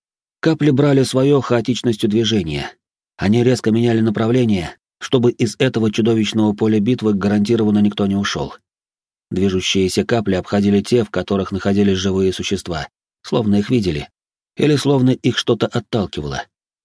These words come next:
Не желая даже приближаться к временной аномалии, что хотела рухнуть на меня, я отошел к кокону с половинкой тела.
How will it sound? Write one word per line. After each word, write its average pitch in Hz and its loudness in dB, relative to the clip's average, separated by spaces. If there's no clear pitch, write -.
Не 107 2
желая 139 2
даже 127 2
приближаться 123 0
к - -10
временной 113 0
аномалии, 107 2
что - -6
хотела 92 -2
рухнуть 92 -4
на 90 0
меня, 90 -4
я 101 -6
отошел 120 -2
к - -20
кокону 123 0
с 113 -10
половинкой 101 0
тела. 78 -8